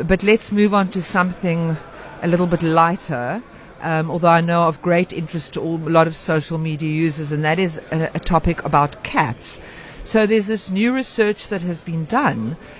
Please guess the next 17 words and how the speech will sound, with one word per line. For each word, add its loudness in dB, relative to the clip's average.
that 2
has 2
shown 0
that -4
cats -6
have 2
two 4
hundred -2
and -6
seventy-six -4
different 2
facial -2
expressions, -4
according 2
to -6
the -2
study. 0